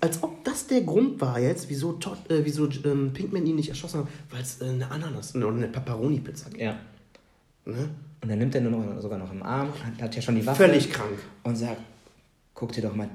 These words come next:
Speaker 2: diesen Sonnenuntergang
Speaker 1: Ja.
Speaker 2: an. Ist das nicht ein herrlicher Tag?“
Speaker 1: Und dann der krasseste Spruch. Dann, und dann sagt er wieder, ja, so wie mein Onkel immer sagt, je, ähm, wie sagt er nochmal? „Das Leben ist das, was du daraus machst.“
Speaker 2: Mhm.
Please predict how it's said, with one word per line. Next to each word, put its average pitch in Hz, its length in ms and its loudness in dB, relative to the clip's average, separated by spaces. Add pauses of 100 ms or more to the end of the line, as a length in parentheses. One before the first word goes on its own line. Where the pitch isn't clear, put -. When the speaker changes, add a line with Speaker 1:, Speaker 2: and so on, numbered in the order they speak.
(120)
Speaker 2:
diesen 110 260 0
Sonnenuntergang 98 640 -4
Speaker 1:
Ja. 92 60 -12
Speaker 2:
an. 90 140 -12
Ist - 120 -14
das 127 100 -6
nicht 107 140 -2
ein 101 80 -6
herrlicher 110 440 -4
Tag?“ 98 340 -12 (380)
Speaker 1:
Und 131 120 4
dann 143 120 6
der 156 120 6 (340)
krasseste 151 500 2
Spruch. 131 340 -4
Dann, 127 140 6 (120)
und 139 140 4
dann 180 180 4
sagt 165 200 2
er 156 80 6
wieder, 147 180 4 (200)
ja, 120 220 -4
so 123 140 -2
wie 131 60 2
mein 131 180 4
Onkel 131 260 0
immer 123 160 0
sagt, 123 280 -6 (280)
je, 120 140 -6
ähm, 117 360 -2 (880)
wie 135 260 -6
sagt 156 200 -6
er 165 60 -6
nochmal? 160 320 -4 (320)
„Das - 240 -12
Leben 127 260 0
ist - 140 -2
das, 131 180 -6
was 127 120 -6
du 131 100 -8
daraus 113 320 -4
machst.“ - 460 -8
Speaker 2:
Mhm. 80 340 -8